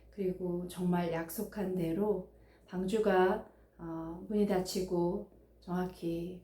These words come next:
비가 내리기 시작합니다. 어, 이 사실은 우리에게,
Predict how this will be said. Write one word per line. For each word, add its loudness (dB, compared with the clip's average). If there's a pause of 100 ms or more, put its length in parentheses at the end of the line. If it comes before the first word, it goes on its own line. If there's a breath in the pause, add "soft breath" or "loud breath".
비가 0
내리기 2
시작합니다. -2 (840 soft breath)
어, -4
이 0
사실은 10
우리에게, 4